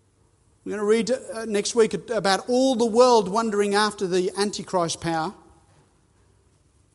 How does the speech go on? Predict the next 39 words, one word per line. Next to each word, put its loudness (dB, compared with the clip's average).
But 2
we 2
want -2
to -6
follow 2
Christ -2
and -2
not 0
Antichrist. -4
The -2
Bible 2
says 0
this, -2
Jesus, -2
we're -4
gonna 0
finish -2
with -2
his -4
words. 0
It -10
says, -4
"My 0
sheep -4
hear -4
my 0
voice, -6
and -2
I 2
know 0
them, -2
and -8
they -2
follow -4
me. -6
And -2
I 6
give -4
them -4